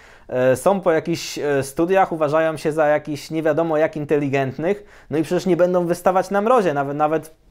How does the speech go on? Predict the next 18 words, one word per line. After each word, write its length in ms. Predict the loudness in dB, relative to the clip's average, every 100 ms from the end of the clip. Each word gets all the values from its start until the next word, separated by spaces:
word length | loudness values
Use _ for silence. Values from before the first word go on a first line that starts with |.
| _ _
w 60 |
celach 320 | 0 2 2 0
protestu. 560 | 0 2 2 0 -12 -16 _ -20 -20 -6
E, 180 | -2 0
musieliby 540 | 0 -2 0 0 0
ściągnąć 800 | 0 2 2 2 0 0 0 -4 -8
i 120 | -6
opłacić, 920 | -4 -2 2 2 2 -2 -8 -8 -12 -20 -20 -20 -6
e, 240 | 2 4 4 2 -2 _ -16
zawodowych 720 | -2 0 2 2 2 2 0
zadymiarzy. 640 | 0 0 0 0 0 -2 -8
No, 140 | -8
mogą 300 | -4 -2 -2
to 100 | -2
być 160 | -4 -4
na 100 | -6
przykład 380 | -6 0 0 0
Ukraińcy, 800 | -8 0 0 0 -6 -6 -4